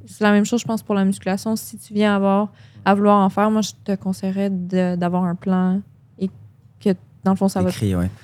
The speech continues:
Speaker 1: Ouais.
Speaker 2: Est-ce que t'as un feedback sur, euh, tes, tes, tes mouvements, et cetera ? Parce que je sais que c'est important en musculation de le faire bien.
Speaker 1: Mhm.
Speaker 2: Si des fois, on, tu fais un squat, mais un squat, moi, ça m'a pris presque un an avant de bien squatter, là.
Speaker 1: Oui, oui,
Speaker 2: C'est, je sais pas si
Speaker 1: c'est
Speaker 2: c'est normal,
Speaker 1: important.
Speaker 2: mais
Speaker 1: Surtout
Speaker 2: c'est vraiment
Speaker 1: si tu mets beaucoup de poids, là.
Speaker 2: Ouais, exact.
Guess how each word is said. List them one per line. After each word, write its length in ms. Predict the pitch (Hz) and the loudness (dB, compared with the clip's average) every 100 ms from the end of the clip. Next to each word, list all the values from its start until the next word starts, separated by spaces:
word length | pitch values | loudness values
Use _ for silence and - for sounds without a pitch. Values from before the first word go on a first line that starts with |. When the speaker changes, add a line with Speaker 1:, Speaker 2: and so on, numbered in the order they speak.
| - | -6
Speaker 1:
Ouais. 120 | 196 156 | 2 4
Speaker 2:
Est-ce 120 | - | 6
que 60 | |
t'as 120 | 127 113 | 6 6
un 80 | |
feedback 320 | 101 110 147 170 | 4 2 0 0
sur, 240 | - 127 | 0 4
euh, 520 | 123 120 117 117 117 110 | 4 4 4 4 2 0
tes, 500 | - 117 110 107 104 101 | -2 0 2 2 0 -2
tes, 260 | 110 104 | -2 -2
tes 140 | 104 110 | 0 2
mouvements, 400 | 104 101 110 110 | 4 4 2 2
et 60 | |
cetera ? 380 | 104 104 107 135 151 | 0 -4 -4 -6 -8
Parce 100 | - | -4
que 100 | - | 2
je 60 | 101 | 4
sais 120 | 101 | 4
que 60 | 135 | 2
c'est 80 | 104 | 2
important 380 | 98 107 127 | 2 2 4
en 60 | 123 | 4
musculation 480 | 107 - 104 95 120 | 4 2 0 2 2
de 60 | |
le 80 | 104 | 2
faire 260 | 87 92 92 | 0 -2 0
bien. 260 | 98 107 104 _ - | 0 0 -2 _ -4
Speaker 1:
Mhm. 260 | 240 240 226 - - | 2 2 2 -4 -20
Speaker 2:
Si 320 | - 98 92 | -8 -4 -2
des 120 | 90 | -2
fois, 160 | 87 117 | 0 2
on, 100 | 110 | 2
tu 100 | 98 | 2
fais 100 | 110 | 0
un 80 | 98 | 0
squat, 360 | - 113 123 | 2 2 2
mais 120 | 98 87 | 0 0
un 100 | 76 | -2
squat, 340 | - 120 123 | 0 0 2
moi, 80 | 104 | -2
ça 120 | 101 | 0
m'a 80 | 85 | -2
pris 340 | - 104 95 - | -4 -6 -6 -6
presque 240 | - 101 | -4 0
un 120 | 107 101 | 2 4
an 120 | 98 | 4
avant 140 | 87 | 2
de 120 | 85 85 | 0 0
bien 240 | 82 87 | 0 0
squatter, 380 | 82 90 80 80 | 0 -6 -6 -10
là. 80 | 82 | -4
Speaker 1:
Oui, 120 | 220 226 220 | 2 4 4
oui, 100 | 220 | 4
Speaker 2:
C'est, 80 | 214 | 2
je 60 | 87 | 0
sais 120 | - | 2
pas 80 | 104 | 2
si 60 | |
Speaker 1:
c'est 40 | 104 | 4
Speaker 2:
c'est 40 | |
normal, 380 | 101 95 104 127 | 4 6 6 8
Speaker 1:
important. 160 | 127 104 | 8 6
Speaker 2:
mais 60 | |
Speaker 1:
Surtout 180 | 90 226 | 4 4
Speaker 2:
c'est 60 | 170 | 2
vraiment 220 | 202 123 | 2 2
Speaker 1:
si 60 | 113 | 2
tu 60 | |
mets 160 | 202 202 | 2 2
beaucoup 280 | 196 196 196 | 2 -2 -6
de 40 | |
poids, 320 | - 202 202 | -6 -2 0
là. 140 | 240 254 | 0 0
Speaker 2:
Ouais, 160 | - 180 | 0 0
exact. 460 | - 92 87 - | 0 -2 -4 -10